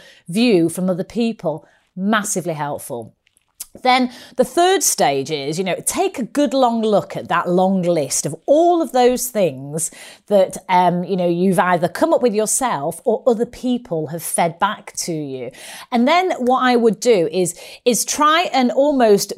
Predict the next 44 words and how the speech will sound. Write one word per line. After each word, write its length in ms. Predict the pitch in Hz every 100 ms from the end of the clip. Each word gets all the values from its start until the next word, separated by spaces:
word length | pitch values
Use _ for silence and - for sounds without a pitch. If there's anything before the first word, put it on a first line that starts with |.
| - _ - -
categorize 800 | - 311 - 220 202 175 147 -
them, 180 | 165 160
bring 520 | - 254 302 330 302
them 200 | 262 247 -
into, 880 | 254 220 202 - - 175 170 165 165
um, 600 | 170 170 170 170 170 165
you 60 | 196
know, 120 | 170
certain 480 | 160 - 208 202 185
groups. 440 | 202 240 196 -
Now, 120 | 208 202
that 220 | 254 226
might 320 | 202 190 165
be 340 | 185 175 170 - _ -
technical 400 | 302 285 277 269
skills, 720 | - 285 277 294 294 302 - - -
it 160 | - 180
might 260 | 196 160
be 80 | 123
softer 540 | 165 - 285 294 - 277
skills, 680 | - 277 262 262 254 254 -
it 140 | 202
might 320 | 202 190 160
be, 340 | - 185 175 175
you 120 | 214
know, 360 | 190 175 170 175
um, 560 | 170 165 165 160 160 160 - - - -
sort 220 | - 208
of 160 | 180 156
leadership 720 | 185 202 285 269 - 277 269
skills. 580 | - - 247 247 233 -
So 80 | 240
you 100 | 269
can 220 | 269 262
come 240 | - 349
up 120 | 277
with 200 | 196 196
whichever 400 | 185 214 269 254
categories 640 | 240 - 220 - 220 190 185
are, 260 | 175 175 170
are 180 | 185 180
appropriate 560 | 180 202 185 185 170
for 100 | -
you 260 | 196 208